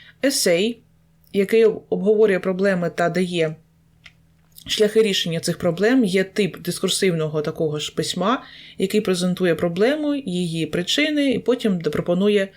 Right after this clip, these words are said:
шляхи вирішення. О-, водноч-, водночас anticipating, передбачаючи,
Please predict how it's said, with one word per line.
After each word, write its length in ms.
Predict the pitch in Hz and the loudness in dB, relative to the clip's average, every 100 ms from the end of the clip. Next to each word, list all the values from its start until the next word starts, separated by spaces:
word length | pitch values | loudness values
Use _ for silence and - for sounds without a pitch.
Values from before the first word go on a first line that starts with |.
| - - - - | -20 -20 -12 -6
шляхи 340 | - 190 214 214 | -2 0 2 2
вирішення. 680 | 165 143 147 151 143 139 - _ - - - | 2 0 0 0 -2 -6 -10 _ -20 -20 -6
О-, 180 | - 190 | 0 0
водноч-, 580 | 190 185 185 185 180 185 | 0 0 0 -2 -2 0
водночас 640 | 185 175 208 254 302 285 | 0 2 0 0 0 0
anticipating, 920 | 254 254 - 233 226 220 214 220 214 220 _ _ _ _ _ _ - _ _ _ _ _ _ _ _ _ _ _ _ - _ _ _ | 0 0 -2 0 2 2 2 0 0 -4 _ _ _ _ _ _ -20 _ _ _ _ _ _ _ _ _ _ _ _ -20 _ _ _
передбачаючи, 1080 | 262 262 220 233 - 175 160 208 - 294 | 0 2 2 0 0 0 2 0 0 -2